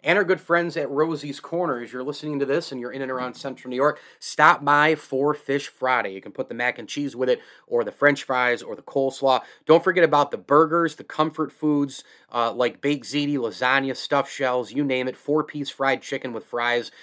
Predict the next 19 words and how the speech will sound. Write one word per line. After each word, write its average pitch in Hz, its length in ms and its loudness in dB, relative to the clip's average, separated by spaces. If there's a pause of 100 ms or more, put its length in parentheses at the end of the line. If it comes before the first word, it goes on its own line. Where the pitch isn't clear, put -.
(160)
And - 60 -20
they've 120 140 2
got 120 180 4
their 113 160 -2
giant 127 380 -2
subs 117 320 -6
and 104 80 -10
sandwiches 123 640 -6
to 127 80 -12
offer, 117 340 -4
as 98 100 -10
well 139 300 4
as 107 260 -6 (300)
pizza 185 440 -4
and 131 220 -2
wing 156 200 0
combinations 110 680 -6
for - 300 -10
any 147 340 -2